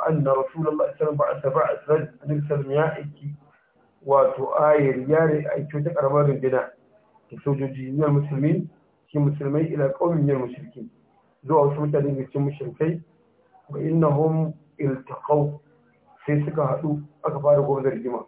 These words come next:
Fa kana rajulun minal mushrikin, sai wani mutum daga cikin mushrikai ya zamo, idza sha'a an yaqsida ila rajulin minal muslimin, qasadahu,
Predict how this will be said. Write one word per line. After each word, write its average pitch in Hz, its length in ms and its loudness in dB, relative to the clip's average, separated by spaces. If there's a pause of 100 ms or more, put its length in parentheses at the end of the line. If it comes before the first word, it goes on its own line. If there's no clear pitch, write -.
(520)
Fa 117 140 -2
kana 175 300 4
rajulun 165 320 2
minal 156 160 0
mushrikin, 147 420 -2 (100)
sai 160 80 -4
wani 170 140 2
mutum 151 220 -2
daga 147 120 -2
cikin 156 180 -10
mushrikai 147 380 -8
ya 139 80 -4
zamo, 147 300 -2 (760)
idza 147 360 2
sha'a 170 440 2 (400)
an 139 180 0
yaqsida 156 600 -2
ila 143 200 2
rajulin 147 280 2
minal 147 180 2
muslimin, 143 560 -2 (500)
qasadahu, 143 480 -2